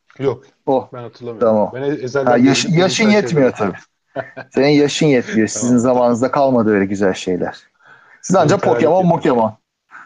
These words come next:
Speaker 1: Ya, yok artık, o kadar küçük değilim ben de ya. <laughs>
Speaker 2: Hadi ya.
Speaker 1: Allah
Speaker 2: Daha
Speaker 1: Allah.
Speaker 2: hiç göstermiyorsun.
Speaker 1: Susam sokağı gençliğim ben.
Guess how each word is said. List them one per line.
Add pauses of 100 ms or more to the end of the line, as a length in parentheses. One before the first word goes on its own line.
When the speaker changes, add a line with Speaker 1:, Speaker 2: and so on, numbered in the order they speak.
(680)
Speaker 1:
Ya,
yok
artık,
o
kadar
küçük
değilim
ben
de
ya. (280)
<laughs>
Speaker 2:
Hadi
ya.
Speaker 1:
Allah (120)
Speaker 2:
Daha
Speaker 1:
Allah.
Speaker 2:
hiç
göstermiyorsun. (840)
Speaker 1:
Susam
sokağı
gençliğim
ben.